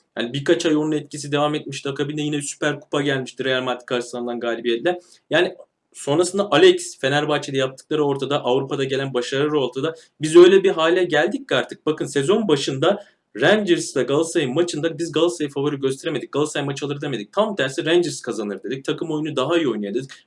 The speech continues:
Rangers Galatasaray'dan çok daha iyi ve çok daha kaliteli bir takım mıydı? Yine biz Avrupa'da hiçbir takımda ilerleyemedik. Başakşehir'in, e, Manchester'dan ne bileyim Paris Saint-Germain dört beş yemesinden gurur duyduk. İyi futbol oynadı falan dedik. Bu şekilde yorum yaptık. Ya biz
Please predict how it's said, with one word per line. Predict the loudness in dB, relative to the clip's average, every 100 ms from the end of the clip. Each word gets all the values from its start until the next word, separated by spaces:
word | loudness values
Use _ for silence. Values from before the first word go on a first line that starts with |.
| 0
Rangers | 2 2 -4 -2
Galatasaray'dan | -2 -2 -2 -4
çok | -6 -8 -4
daha | -2
iyi | -2 -4
ve | -6
çok | -8 -6
daha | -4
kaliteli | -2 0 -2 -2
bir |
takım | -6 -10 -10
mıydı? | -12 -12 -20 -14 -2
Yine | 2 2
biz | 0 -2 4
Avrupa'da | 6 6 2 0
hiçbir | 0 -4 -6 -4
takımda | -2 0 0
ilerleyemedik. | 0 2 2 2 0 -2 -6 -14 _ 0
Başakşehir'in, | 2 2 0 0 0 0 -2 -4
e, | -2 0 0 0 -2 -8 -10
Manchester'dan | 0 0 0 -6 -2 0 2 0
ne | 0
bileyim | 0 -2
Paris | -2 -2 -2
Saint-Germain | -4 -2 -2 2
dört | 2 4
beş | 2 4
yemesinden | 0 0 0
gurur | 4 6 6 4
duyduk. | 2 0
İyi | -4 -4
futbol | -6 -2 2
oynadı | 2 0 -4
falan | -4 -2 -2
dedik. | -4 -8
Bu |
şekilde | -4 -4 -2 0
yorum | 0 -2
yaptık. | -6 -6 0
Ya | 0
biz | 0 -4